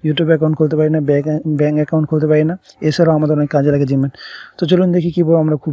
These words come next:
ইজিতে একটা Gmail অ্যাকাউন্ট খুলতে পারি। তো এর জন্য আমাদের সর্বপ্রথম যে কোনো একটা ব্রাউজার সিলেক্ট করতে হবে। আমি আমার ইউসি ব্রাউজার সিলেক্ট করলাম। তারপর search or enter ইউআরএল, এখানে গিয়ে just type করো gmail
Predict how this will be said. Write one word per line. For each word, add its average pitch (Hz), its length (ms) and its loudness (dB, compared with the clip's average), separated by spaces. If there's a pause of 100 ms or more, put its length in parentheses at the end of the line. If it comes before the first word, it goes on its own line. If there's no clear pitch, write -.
ইজিতে 147 240 -2
একটা 165 160 -6
Gmail 147 220 -2
অ্যাকাউন্ট 147 260 -4
খুলতে 151 220 -2
পারি। 156 120 0 (1000)
তো - 120 -6
এর 147 100 -2
জন্য 170 200 0
আমাদের 160 220 0
সর্বপ্রথম 156 400 0
যে 147 80 0
কোনো 151 120 -2
একটা 143 160 -2
ব্রাউজার 143 300 0
সিলেক্ট 156 260 -6
করতে 151 180 -4
হবে। 165 120 -2 (100)
আমি 156 160 -2
আমার 147 140 -4
ইউসি 147 200 -6
ব্রাউজার 156 280 -4
সিলেক্ট 156 220 -12
করলাম। 165 200 -4 (4000)
তারপর 165 240 0 (100)
search 165 300 -2
or 165 80 4 (100)
enter 165 260 -2
ইউআরএল, 160 360 -4
এখানে 156 200 -4
গিয়ে 156 140 -6
just 151 180 -6
type 156 180 -6
করো 165 180 -4
gmail 151 220 -2